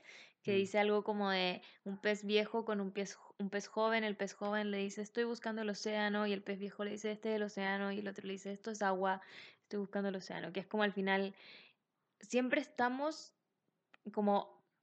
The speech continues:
Speaker 1: pensando en el, en, en, en lo otro, como en, en otra
Speaker 2: Y,
Speaker 1: cosa,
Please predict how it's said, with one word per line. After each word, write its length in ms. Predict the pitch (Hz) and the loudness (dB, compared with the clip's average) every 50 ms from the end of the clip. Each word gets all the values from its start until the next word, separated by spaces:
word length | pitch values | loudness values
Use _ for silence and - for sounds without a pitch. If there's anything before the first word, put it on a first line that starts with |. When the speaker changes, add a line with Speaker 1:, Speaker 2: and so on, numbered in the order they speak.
| _ _ | _ _
Speaker 1:
pensando 580 | - 220 214 208 202 190 - 220 233 247 247 262 | 6 6 6 6 6 4 4 2 2 2 2 0
en 120 | 262 254 240 | 2 2 2
el, 280 | 226 220 214 208 - - - | 2 0 0 -2 -4 -6 -2
en, 240 | - 208 196 - - | 0 0 0 0 -2
en, 280 | - 196 196 190 - - - | -2 0 0 -2 -4 -6 -2
en 180 | 208 196 190 180 | 0 2 4 4
lo 140 | 180 170 170 | 4 6 6
otro, 360 | 180 214 254 247 - 349 349 | 6 4 4 2 0 -2 -2
como 180 | - 269 226 208 | 0 0 0 2
en, 220 | 202 196 190 - - | 2 0 -2 -4 -4
en 140 | - 185 185 | -2 -2 0
otra 200 | 226 269 294 320 | 2 2 2 2
Speaker 2:
Y, 60 | 320 | 2
Speaker 1:
cosa, 240 | - 330 330 - 359 | 2 0 0 0 0